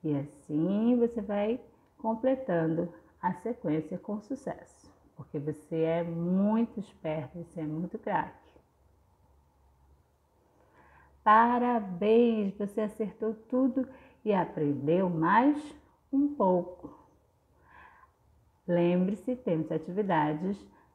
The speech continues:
de adição na nossa tabuada, página quatro a oito. Até a próxima aula. Um beijinho da tia Lu.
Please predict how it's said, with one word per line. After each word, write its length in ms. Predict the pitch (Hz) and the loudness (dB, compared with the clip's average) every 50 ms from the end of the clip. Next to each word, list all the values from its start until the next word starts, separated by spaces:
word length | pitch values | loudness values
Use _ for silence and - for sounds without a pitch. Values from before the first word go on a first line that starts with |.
| _ _ _ _ _ _ - | _ _ _ _ _ _ -4
de 100 | 180 185 | 0 2
adição 600 | 170 170 160 170 208 233 - - 185 170 165 180 | 2 2 2 0 -4 -6 -4 -4 -2 -2 -2 -2
na 280 | 226 233 220 214 208 | -4 -4 -2 -2 0
nossa 400 | 202 180 165 160 160 160 - - | 0 2 2 2 0 -2 -6 -12
tabuada, 640 | 202 - 226 220 220 233 285 269 208 - - - - - - - - _ _ _ _ - - | -8 -4 -4 -4 -4 -4 -2 -2 -2 -2 -4 -6 -8 -18 -20 -20 -20 _ _ _ _ -14 -6
página 720 | - 147 147 143 151 151 160 175 175 - 214 220 240 240 - - - - - _ _ _ _ | -4 -2 -2 0 0 0 0 0 0 -2 -4 -6 -6 -8 -10 -20 -20 -20 -20 _ _ _ _
quatro 840 | - - 165 156 151 151 156 170 190 - - - 262 269 302 - - | -6 -4 -2 0 2 4 4 2 2 0 -2 -4 -2 -2 -2 -6 -8
a 280 | 285 226 214 220 226 208 | -6 -2 0 2 2 2
oito. 260 | 170 143 139 - - - _ _ - - _ _ _ _ _ _ _ | 2 0 -2 -4 -8 -16 _ _ -20 -20 _ _ _ _ _ _ _
Até 340 | - 185 175 175 - 170 156 | 2 2 2 2 -2 -4 -6
a 40 | 147 | -6
próxima 520 | - - 170 160 160 - 214 247 269 247 202 | -6 -6 -8 -6 -6 -6 -4 -2 0 2 2
aula. 480 | 180 175 175 175 180 196 202 - - - 214 | 4 4 4 4 2 2 -2 -6 -10 -8 -6
Um 80 | 190 | -2
beijinho 560 | 175 190 180 170 151 - 151 143 143 143 147 | 0 2 2 2 0 -2 -4 -2 -2 -2 -4
da 140 | 147 165 170 | -4 -6 -8
tia 260 | - - - 247 277 | -8 -6 -4 0 0
Lu. 260 | 285 233 170 143 - | 2 0 0 -2 -6